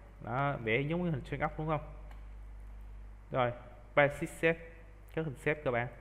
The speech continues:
Đây, ví dụ như hình bình hành hay hình trụ. Đó, rất nhiều hình. Rồi, hình round shape. À, round là mũi tên đúng không?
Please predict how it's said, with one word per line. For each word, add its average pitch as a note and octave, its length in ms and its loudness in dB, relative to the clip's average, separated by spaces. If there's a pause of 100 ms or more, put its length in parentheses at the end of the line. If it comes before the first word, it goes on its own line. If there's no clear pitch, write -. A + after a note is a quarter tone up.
(180)
Đây, A2+ 140 2 (140)
ví D3 180 0
dụ D#2 120 0
như A#2+ 300 -2
hình A2+ 200 -2 (840)
bình B2 100 0
hành A#2 180 2 (1800)
hay B2+ 200 0
hình B2 200 -2 (640)
trụ. G2+ 240 4 (920)
Đó, C3 180 0
rất D3+ 140 0
nhiều C#3 120 -2
hình. A#2 120 0 (1700)
Rồi, B2+ 260 6 (680)
hình A#2+ 340 -2 (220)
round C#3 480 8 (160)
shape. F3 200 4 (1500)
À, A#2 120 -2
round B2+ 300 4
là A#2+ 60 0
mũi A#2 220 -2
tên C#3+ 220 6
đúng D3 140 -2
không? C#3+ 120 2